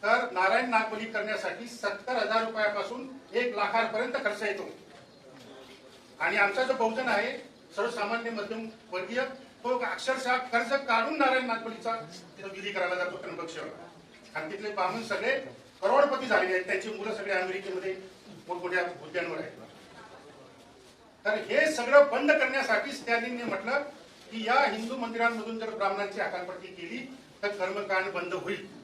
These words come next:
तामिळनाडूमध्ये हिंदू मंदिरांमध्ये एससी, एसटी, ओबीसी मधून आता पुजारी निर्माण झाले आहेत. प्रशिक्षण घेतलेले दोन महिन्याचा कोर्स आहे, दोन महिन्याचा कोर्स जो आहे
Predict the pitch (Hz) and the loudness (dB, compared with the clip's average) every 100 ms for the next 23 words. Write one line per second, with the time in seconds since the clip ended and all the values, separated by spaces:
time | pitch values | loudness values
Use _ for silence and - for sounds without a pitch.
0 | - - - - - 175 233 226 226 208 | -20 -20 -20 -16 -4 -2 2 4 2 0
1 | 202 220 226 - - 165 185 254 226 220 | 0 0 -2 -4 -8 -12 -10 -8 -6 -4
2 | 220 214 202 220 226 - - - 202 - | -2 -2 -4 -6 -6 -10 -20 -8 -6 -6
3 | - 247 262 202 - 233 247 233 190 202 | -8 -8 -4 -4 -4 -6 -8 -4 -4 -2
4 | 220 - 233 226 196 254 320 311 - - | -4 -6 -8 -4 -2 2 2 0 -6 -16
5 | - 165 - 220 220 185 202 190 214 226 | -10 -6 -2 -2 -2 -4 0 0 0 -4
6 | - - - - - - - - - - | -4 2 2 4 2 4 4 4 4 6
7 | - - - - - - - - - - | 6 6 6 8 6 6 4 6 4 6
8 | - - - - - - - 254 294 269 | 6 6 4 4 6 4 8 10 10 8
9 | - 285 285 247 - 262 247 - - - | 2 4 6 4 4 6 6 2 -4 -14
10 | - - 151 226 269 262 254 247 - 247 | -20 -20 0 4 6 4 2 2 2 4
11 | 262 233 202 - - - - - - - | 4 6 4 2 -4 -14 -16 -16 -16 -18
12 | - - - 220 - 262 247 240 254 254 | -20 -20 2 6 6 4 0 2 2 2
13 | 233 254 - - 240 233 - 240 | 2 2 2 -4 2 4 4 2